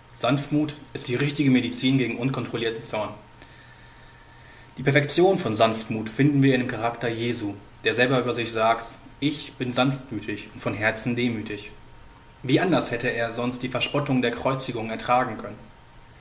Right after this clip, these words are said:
Nie war er vom Zorn beherrscht, noch erleben wir ihn gleichgültig gegenüber Unrecht. Sanftmut ist keine Schwäche, im Gegenteil. Sie ist eine kontrollierte Kraft.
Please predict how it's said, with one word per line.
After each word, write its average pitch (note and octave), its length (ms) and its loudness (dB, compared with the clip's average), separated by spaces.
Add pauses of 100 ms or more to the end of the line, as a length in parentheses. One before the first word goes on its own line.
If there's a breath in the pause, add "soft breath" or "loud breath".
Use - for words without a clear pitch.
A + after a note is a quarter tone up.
(120)
Nie D#3 300 4
war B2+ 160 -2
er B2+ 140 0
vom A#2+ 180 -8
Zorn C3+ 380 0
beherrscht, A#2 440 -4 (460 loud breath)
noch A#2+ 160 0
erleben B2 380 2
wir A#2+ 120 0
ihn A#2+ 320 -6 (480 loud breath)
gleichgültig A#2+ 600 -2
gegenüber A#2 420 0
Unrecht. A2+ 480 2 (1500)
Sanftmut D#3+ 580 2 (300)
ist C#3 200 -4
keine G#2+ 240 -2
Schwäche, A2 340 -6 (220)
im A#2 140 -2
Gegenteil. A2+ 460 0 (600 loud breath)
Sie B2+ 60 -2
ist A#2+ 80 -4
eine A#2+ 160 0
kontrollierte C3+ 600 0
Kraft. - 400 -6